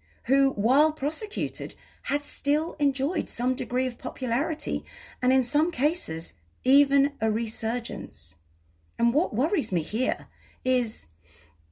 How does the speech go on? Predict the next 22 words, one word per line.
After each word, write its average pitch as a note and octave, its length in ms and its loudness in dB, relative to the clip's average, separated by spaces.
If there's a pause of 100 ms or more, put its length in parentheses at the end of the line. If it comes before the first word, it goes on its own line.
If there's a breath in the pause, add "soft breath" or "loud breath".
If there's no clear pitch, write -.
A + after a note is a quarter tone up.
(480)
the G#3 160 4
mantra, A#3 600 2 (300)
"Is D#4 180 2
all G#4 140 4
publicity F4+ 640 -4
good A3 260 -2
publicity?" F4 680 -6 (300)
Because C4+ 240 0
that C#4+ 340 0
could G3 140 -4
be F#3+ 100 0
flying G#3+ 400 0
in F#3+ 100 -2
the F3+ 60 -2
face - 540 -2 (180 soft breath)
of - 120 -8
cancellation F3+ 680 -2
as C#3+ 140 -4
a C#3 40 -8
social D3+ 440 -4
justice - 400 -8
concept. - 720 -6